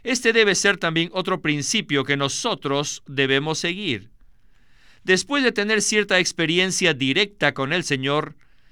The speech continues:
debemos retirarnos, alejarnos de toda clase de influencia religiosa,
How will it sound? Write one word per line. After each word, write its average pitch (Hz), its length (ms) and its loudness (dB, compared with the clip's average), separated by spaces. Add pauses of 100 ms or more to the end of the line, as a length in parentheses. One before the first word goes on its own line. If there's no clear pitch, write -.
(280)
debemos 208 380 2
retirarnos, 131 1400 -4 (280)
alejarnos 220 680 2
de 180 120 2
toda 220 320 2
clase 208 420 2
de 196 100 6
influencia 175 720 2
religiosa, 156 920 -2